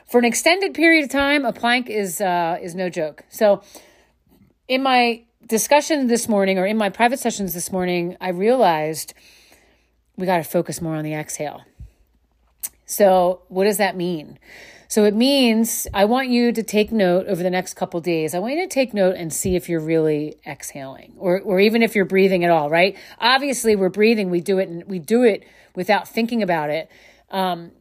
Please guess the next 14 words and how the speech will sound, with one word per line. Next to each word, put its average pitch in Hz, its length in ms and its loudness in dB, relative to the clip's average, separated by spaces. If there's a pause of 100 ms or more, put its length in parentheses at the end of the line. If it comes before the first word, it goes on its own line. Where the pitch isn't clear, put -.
(180)
and, 208 220 -4
and 185 160 -6
we 196 80 -2
hold 208 300 2
our 185 100 6
breath 202 760 -2
without 175 360 -4
realizing 170 460 -2
that 156 120 -10
we're 160 100 -12
holding 156 320 -6
our 151 80 -10
breath, 151 540 -12
right? 165 280 0